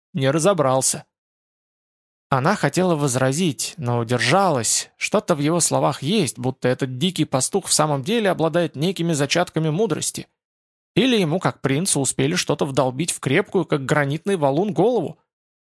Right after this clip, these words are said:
«Я помогу разобраться», пообещала она милостиво.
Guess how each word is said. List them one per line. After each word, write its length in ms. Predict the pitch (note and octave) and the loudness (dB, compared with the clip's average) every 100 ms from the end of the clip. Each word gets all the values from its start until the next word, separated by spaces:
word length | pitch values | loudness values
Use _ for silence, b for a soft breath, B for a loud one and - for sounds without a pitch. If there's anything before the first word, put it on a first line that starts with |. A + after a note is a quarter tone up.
| _ _ _ - | _ _ _ 0
«Я 160 | A3 | 2
помогу 400 | A#3 A3+ B3 E3 | 2 2 2 2
разобраться», 680 | C#3 B2 C3+ C3 B2+ - - _ _ | 2 2 0 0 0 -2 -4 _ _
пообещала 600 | - C#3 C3+ - C3 B2 | 0 2 2 2 2 0
она 160 | B2 B2 | 0 -2
милостиво. 560 | C3 B2+ B2 - B2 | -2 -2 -2 -4 -8